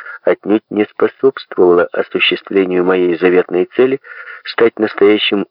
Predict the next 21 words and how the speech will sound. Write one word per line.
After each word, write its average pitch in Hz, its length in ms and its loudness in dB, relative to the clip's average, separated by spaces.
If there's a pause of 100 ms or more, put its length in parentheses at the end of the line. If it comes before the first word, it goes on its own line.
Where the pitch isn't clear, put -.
уважаемым 90 720 0
специалистом 101 760 -2
именно 104 340 -2
в 95 40 2
этой 90 220 2
области. - 500 -8 (1400)
«Молодой 113 680 0
мистер 95 560 -10
Хэриот», 101 560 -2 (1000)
доверительно 101 640 0
сообщала 90 560 0
она 87 180 -2
моим 90 220 0
клиентам, 87 600 0 (840)
«коров 127 480 -2
там 160 220 0
или 95 180 0
лошадей 98 580 0
пользуют 120 480 -2
совсем - 420 -4
неплохо. 87 520 -8